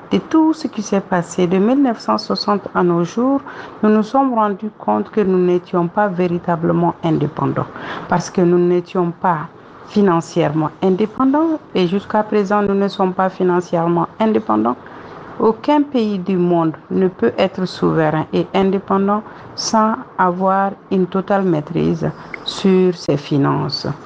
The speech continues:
Aujourd'hui, le franc C F A est un symbole de la domination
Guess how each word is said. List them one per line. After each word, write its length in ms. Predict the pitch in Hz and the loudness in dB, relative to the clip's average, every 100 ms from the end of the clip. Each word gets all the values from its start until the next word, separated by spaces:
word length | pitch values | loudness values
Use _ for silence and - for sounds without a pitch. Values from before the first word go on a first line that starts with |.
| - - - | -16 -12 0
Aujourd'hui, 720 | 185 180 190 175 220 262 - - | 2 4 2 2 2 2 0 -2
le 220 | 180 175 | 0 0
franc 340 | 175 - 247 254 | 0 0 0 0
C 260 | - 208 | -2 -2
F 180 | 185 - | -2 -2
A 180 | 208 254 - - - - - | 0 -2 -6 -20 -20 -10 0
est 380 | 185 185 185 233 | 2 2 0 0
un 180 | 233 226 | -2 -2
symbole 640 | - 262 262 254 240 185 - - | -2 2 4 4 2 -2 -8 -6
de 80 | 175 | 0
la 160 | 170 160 | 2 2
domination 800 | 160 170 170 170 165 - 180 | 0 2 2 0 -4 -2 -2